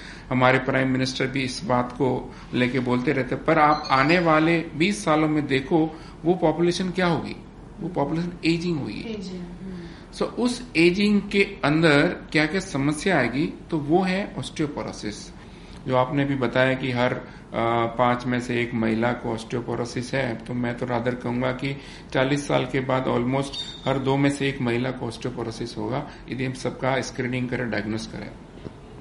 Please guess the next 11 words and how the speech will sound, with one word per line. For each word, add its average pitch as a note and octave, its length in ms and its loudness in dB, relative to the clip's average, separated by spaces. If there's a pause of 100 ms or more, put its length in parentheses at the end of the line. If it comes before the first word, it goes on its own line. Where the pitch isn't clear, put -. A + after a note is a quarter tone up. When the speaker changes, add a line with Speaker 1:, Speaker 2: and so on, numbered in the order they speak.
Speaker 2:
चालीस, A#3+ 440 6
डॉक्टर, A3+ 280 8
आपने B3+ 300 8
बात A3 320 6
की C4+ 80 2
उम्र A#3+ 200 4
की, A#3 140 0
चालीस A3 440 4
साल G3 200 4
के G#3 120 0
बाद। E3 280 0